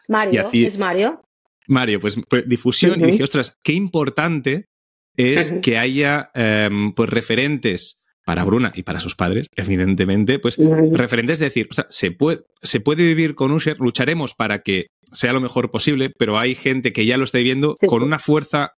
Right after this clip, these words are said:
Speaker 2: con una vitalidad,
Speaker 1: Ujú, ujú,
Speaker 2: con
Speaker 1: ujú.
Speaker 2: una comunicación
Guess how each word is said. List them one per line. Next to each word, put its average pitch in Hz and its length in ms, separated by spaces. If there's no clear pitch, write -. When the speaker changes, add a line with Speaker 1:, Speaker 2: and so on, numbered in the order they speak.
Speaker 2:
con 120 240
una 135 140
vitalidad, 135 540
Speaker 1:
Ujú, 185 100
ujú, 170 60
Speaker 2:
con 135 200
Speaker 1:
ujú. 131 120
Speaker 2:
una 139 300
comunicación 147 920